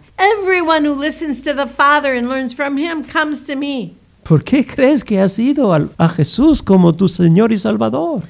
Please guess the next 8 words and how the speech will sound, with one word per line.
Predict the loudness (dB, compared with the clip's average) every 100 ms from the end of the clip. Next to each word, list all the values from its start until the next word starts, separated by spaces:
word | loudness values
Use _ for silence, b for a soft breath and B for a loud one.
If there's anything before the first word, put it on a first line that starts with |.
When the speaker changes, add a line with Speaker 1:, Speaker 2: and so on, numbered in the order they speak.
| b b -16
Speaker 1:
Why | -6 -2 -2
do | -2
you | -4 -4 -6
think | -10 -8 -2 0 -2 -4
you | -8
came | -6 -4 -2 -2
to | -4
Jesus | -10 -8 -4 -4 -4 -8 -10 -16